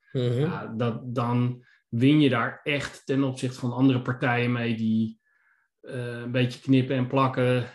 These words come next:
Speaker 2: En,
Speaker 1: Klopt.
Speaker 2: eh, weet je wel, da-, dus ik vind in een voorstel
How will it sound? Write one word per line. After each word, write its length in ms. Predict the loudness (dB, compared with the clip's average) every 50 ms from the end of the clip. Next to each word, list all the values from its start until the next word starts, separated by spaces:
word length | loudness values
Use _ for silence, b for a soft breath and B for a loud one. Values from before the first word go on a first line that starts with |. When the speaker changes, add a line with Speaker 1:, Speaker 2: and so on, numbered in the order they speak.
| -18 _ _
Speaker 2:
En, 160 | -14 -12 -4
Speaker 1:
Klopt. 300 | 0 2 4 4 2 0 -4
Speaker 2:
eh, 200 | -6 -8 -10 -10 -12 -14 -18 _ _ _ _
weet 280 | -6 -4 -2 -2 0 2
je 60 | 2
wel, 140 | 2 4 4
da-, 300 | 2 2 0 0 -4 -4
dus 200 | -4 -4 -4 -4
ik 180 | -4 -6 -6 -2
vind 280 | 2 2 2 2 2 0
in 140 | -2 -2
een 80 | -2 -2
voorstel 840 | -2 0 2 2 2 2 2 0 -2 0 0 0 -2 -2 -4 -8